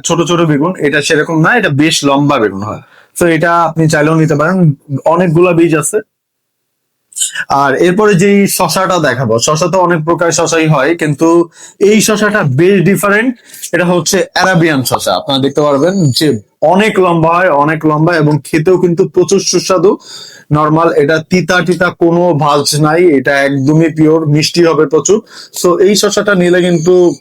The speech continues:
বাংলাদেশে বেশ চলবে এবং আপনারা এটা অবশ্যই ট্রাই করতে পারেন। আর আমরা কিন্তু পাইকারি এবং খুচরা দুইভাবেই দিয়ে থাকি।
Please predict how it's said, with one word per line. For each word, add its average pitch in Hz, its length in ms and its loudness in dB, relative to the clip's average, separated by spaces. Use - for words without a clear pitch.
বাংলাদেশে 143 420 0
বেশ 156 340 0
চলবে 160 380 2
এবং 143 240 0
আপনারা 139 300 -2
এটা 135 260 0
অবশ্যই 139 320 0
ট্রাই 113 240 -2
করতে 107 220 -2
পারেন। 92 220 -2
আর 135 240 2
আমরা 156 280 2
কিন্তু 180 240 0
পাইকারি 175 520 0
এবং 170 280 0
খুচরা 170 300 0
দুইভাবেই 165 480 2
দিয়ে 160 180 2
থাকি। 165 320 -2